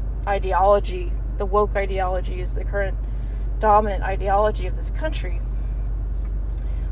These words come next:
where it's okay now to discriminate if you're white, male, Asian, uh, straight, maybe, uh, if, if, if it's in favor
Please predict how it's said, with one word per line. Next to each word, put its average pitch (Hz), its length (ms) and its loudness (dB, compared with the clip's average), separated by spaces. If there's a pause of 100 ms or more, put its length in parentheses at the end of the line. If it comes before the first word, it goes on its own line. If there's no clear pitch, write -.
where 214 360 6
it's - 160 -2
okay 254 720 0 (100)
now 190 220 -2
to 190 140 -2
discriminate 202 500 -2
if 175 140 -2
you're 170 220 -2 (340)
white, - 380 -2 (120)
male, 190 440 0 (560)
Asian, 190 440 0 (680)
uh, 185 300 0 (260)
straight, 202 460 2
maybe, 202 380 0 (760)
uh, 175 340 4
if, 214 260 0
if, 220 180 0
if 214 300 0
it's 208 160 -2
in 190 100 -2
favor 180 560 0